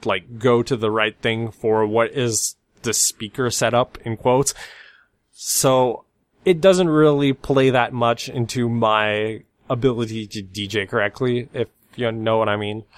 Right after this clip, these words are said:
Um, so it's not that bad. And I'm very satisfied with these headphones. I've been loving them very much, uh, for the last week. And I think aside from the hiccup earlier before recording where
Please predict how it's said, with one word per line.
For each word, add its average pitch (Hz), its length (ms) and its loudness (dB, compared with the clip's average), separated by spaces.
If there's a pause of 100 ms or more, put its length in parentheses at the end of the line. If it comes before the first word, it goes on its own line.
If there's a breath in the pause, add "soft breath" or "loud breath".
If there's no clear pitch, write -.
(640 loud breath)
Um, 110 280 0
so 143 420 2
it's 190 200 0
not 196 360 2
that 127 320 -2
bad. 120 420 0 (800 loud breath)
And 139 280 0
I'm 170 160 4
very 180 180 4
satisfied 151 420 2
with 123 100 -2
these 113 160 -6
headphones. 117 640 0
I've 123 260 0
been 123 140 0
loving 117 300 0
them 113 180 -2
very 113 200 2
much, 107 560 -2
uh, 104 260 0
for - 100 -14
the 107 80 -6
last 104 240 -2
week. 113 240 -6
And 113 160 0
I 113 80 2
think 143 260 -4
aside 170 440 0
from 147 200 0
the 135 100 0
hiccup 123 440 0
earlier 117 440 0
before 113 300 0
recording 104 540 0
where 98 500 2